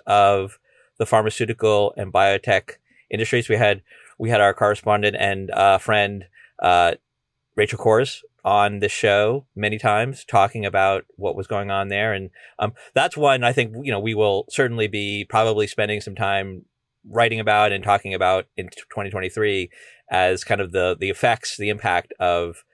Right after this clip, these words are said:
that legislation, um, you know, is kind of borne out, and, and, and whether or not the sort of the doom and gloom scenarios that many people in, in the biopharma,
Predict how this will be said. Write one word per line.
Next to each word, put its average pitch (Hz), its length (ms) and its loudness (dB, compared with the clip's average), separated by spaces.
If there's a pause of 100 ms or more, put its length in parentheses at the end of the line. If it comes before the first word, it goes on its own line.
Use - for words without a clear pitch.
(260)
that 90 260 0
legislation, 90 840 -6 (440)
um, 85 380 -2 (280)
you 135 120 -8
know, 107 100 0
is 110 80 2
kind 110 160 0
of 107 60 -4
borne 107 180 0
out, 92 260 0
and, 95 140 -10
and, 95 220 -8
and 101 200 -8
whether 101 240 0
or 95 60 -2
not 95 280 -2
the 92 80 -4
sort 95 160 -6
of 90 60 -8
the 92 60 -6
doom 104 280 -8
and 92 100 -12
gloom 95 320 -8
scenarios 90 580 -6
that 85 300 -2 (220)
many 90 300 -10
people 92 360 -8
in, 85 380 -8 (420)
in 92 100 -10
the 90 80 -8
biopharma, 90 600 -2